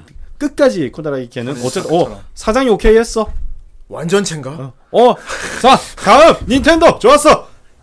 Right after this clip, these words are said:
Speaker 2: 사 달러에 샀어. 이것도 써.
Speaker 1: 어이.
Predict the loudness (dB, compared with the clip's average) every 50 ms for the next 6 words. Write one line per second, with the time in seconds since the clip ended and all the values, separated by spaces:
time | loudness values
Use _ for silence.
0 | _ -4 -2 -2 0 2 2 2 4 4 4 4 2 0 -2 2 4 4 4 2
1 | 0 -8 -14 -16 -20 -20 -20 -20 -20 -20 _ _ _ _ _ -4 0 2 2 4
2 | 4 4 2 2 4 2 2 2 0 -4 -12 -20 -20 -20 -20 -18 -10 -6 -4 -2
3 | -2 -2 -2 -4 -6